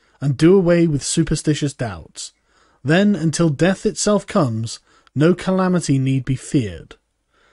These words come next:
If our soldiers are not overburdened with money, it is not because they have a distaste for riches. If their lives are not unduly long, it is not because they are disinclined to longevity.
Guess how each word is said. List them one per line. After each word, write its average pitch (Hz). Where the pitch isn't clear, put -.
If -
our 214
soldiers 226
are 156
not 190
overburdened 175
with 175
money, 123
it 147
is 151
not 180
because 185
they 151
have 147
a -
distaste 139
for 135
riches. 127
If 170
their 156
lives 175
are 170
not 160
unduly 185
long, 120
it 147
is 143
not 165
because 180
they 147
are 139
disinclined 156
to -
longevity. 131